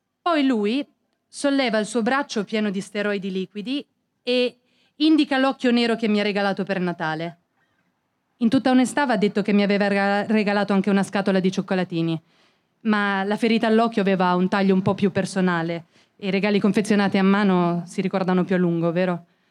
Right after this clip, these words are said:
E quel dito che indica il mio occhio è la mia notifica di sfratto.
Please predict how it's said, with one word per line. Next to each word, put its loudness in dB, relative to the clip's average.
E -2
quel 2
dito 0
che -2
indica 4
il 4
mio 4
occhio -2
è 0
la 2
mia 4
notifica 2
di 2
sfratto. -4